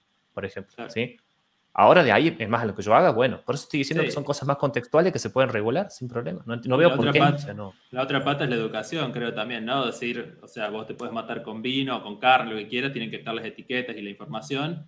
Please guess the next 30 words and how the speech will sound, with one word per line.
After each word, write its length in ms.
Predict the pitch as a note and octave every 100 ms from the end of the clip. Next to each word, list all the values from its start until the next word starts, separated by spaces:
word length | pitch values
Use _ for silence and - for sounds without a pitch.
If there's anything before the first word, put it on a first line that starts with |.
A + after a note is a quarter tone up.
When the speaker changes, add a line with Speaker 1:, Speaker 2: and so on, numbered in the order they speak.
| _ _ _
Speaker 2:
pero 160 | G#2
también 200 | G#2+ C3
tiene 120 | C#3
que 60 | A#2
haber 120 | B2
una 120 | B2
educación 500 | A2 G#2 G#2 - B2
desde 200 | B2 A2
el 60 | G#2
Estado 340 | - A#2+ B2+
de 60 | A2+
decir, 240 | G2+ A#2
"Che, 200 | - A#2
mirá, 400 | G#2 A2+ A2 - _ _
esto, 300 | A2 G#2+ -
toda 160 | G2 A2+
esta 160 | A2+ G#2
carne 220 | A#2+ A#2+
te 80 | G#2
va 60 |
a 20 |
matar, 320 | G2+ G2 G#2+ - _ _ _
eh, 200 | G#2 G2
todo 140 | - G#2+
este 160 | -
vino, 480 | G#2+ A2+ B2 B2 G#2 A2
eh, 140 | -
en 160 | G#2 G#2
exceso 360 | G2+ - A#2 B2
también". 400 | G#2 B2 G#2+